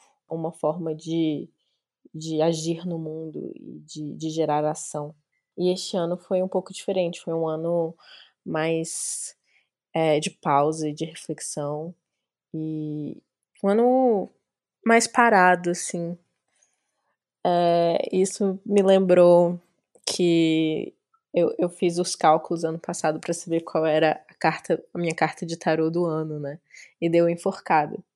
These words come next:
que é justamente essa carta que, que significa uma mudança de perspectiva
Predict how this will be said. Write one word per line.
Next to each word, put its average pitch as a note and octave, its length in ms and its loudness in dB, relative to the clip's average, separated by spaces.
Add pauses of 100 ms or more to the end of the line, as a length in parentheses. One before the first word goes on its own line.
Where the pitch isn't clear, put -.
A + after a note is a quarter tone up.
que - 140 -6
é E3+ 60 0
justamente E3+ 1000 -6
essa F3+ 240 -8
carta - 380 -6
que, E3 400 -4 (340)
que - 140 -20
significa E3 680 -6
uma E3 280 -4
mudança E3 500 0
de - 100 -8
perspectiva E3 1120 -6